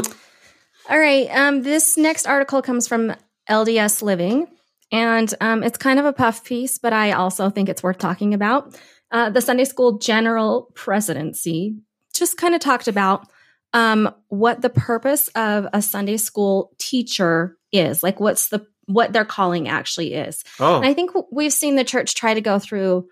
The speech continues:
Speaker 1: kind of a change in the past decade about, like, what Sunday school should look like, right? More, um, group discussion, more conversational, less,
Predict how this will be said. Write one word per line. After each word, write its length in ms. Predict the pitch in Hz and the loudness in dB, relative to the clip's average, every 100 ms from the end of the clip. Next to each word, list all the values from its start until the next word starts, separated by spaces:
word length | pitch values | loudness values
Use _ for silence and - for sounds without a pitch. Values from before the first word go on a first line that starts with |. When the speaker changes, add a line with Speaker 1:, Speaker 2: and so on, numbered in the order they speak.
| _ _ _ _ | _ _ _ _
Speaker 1:
kind 360 | - 403 415 302 | -4 0 0 0
of 100 | 247 | 2
a 300 | 233 208 190 | 2 2 0
change 760 | - - 233 208 196 202 196 | -2 0 2 2 2 0 0
in 140 | - 202 | 0 0
the 80 | |
past 360 | 196 208 190 180 | 0 0 0 0
decade 520 | 185 180 180 170 170 | -2 -2 -2 -2 -2
about, 420 | 175 175 156 - | -2 -4 -4 -4
like, 160 | 185 180 | -4 -6
what 260 | 202 262 277 | -4 -4 -4
Sunday 240 | 285 254 | -2 -2
school 220 | 226 - 190 | -2 -4 -6
should 200 | - 170 | -6 -6
look 180 | 175 - | -6 -8
like, 240 | - - | -14 -4
right? 280 | 185 214 - - _ _ | 0 0 -2 -10 _ _
More, 800 | 226 240 254 262 254 254 254 247 - | 2 4 4 4 2 2 2 0 0
um, 400 | 208 208 202 160 | 2 2 0 -2
group 240 | 220 208 | 0 -2
discussion, 600 | - 202 - 151 - 170 | -2 -4 -4 -4 -2 0
more 180 | 180 196 | 0 0
conversational, 1080 | 202 196 190 190 - 165 - 175 165 160 165 - _ _ | -2 -2 -2 -2 -2 -2 -2 -2 0 -2 -4 -10 _ _
less, 440 | 220 220 214 214 | 0 2 2 -2